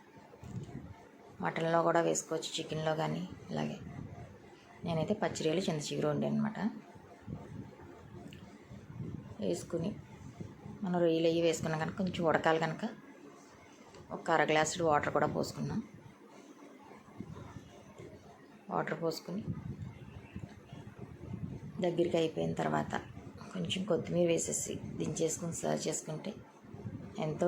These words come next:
టేస్టీగా రుచిగా ఉండి చింత చిగురు పచ్చి రొయ్యలు కర్రీ రెడీ అయిపోతుంది ఫ్రెండ్స్.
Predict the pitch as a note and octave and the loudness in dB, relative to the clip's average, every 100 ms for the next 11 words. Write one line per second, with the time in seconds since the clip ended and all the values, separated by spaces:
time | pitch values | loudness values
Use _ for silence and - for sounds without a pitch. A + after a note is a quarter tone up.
0 | F3 E3 D#3 - D#3+ E3 E3 D#3+ E3 D#3+ | 4 2 2 0 2 4 4 2 2 2
1 | D#3+ D#3+ E3 - - - - - F3 - | 2 0 -4 -8 -12 -16 -12 -4 -2 0
2 | - E3+ F#3+ D#3+ - E3 E3 E3+ D#3+ D#3+ | 2 4 4 2 2 4 4 4 2 4
3 | E3 D#3 D#3 D#3+ D#3+ D#3 D#3+ G#3+ | 4 6 4 4 0 2 0 0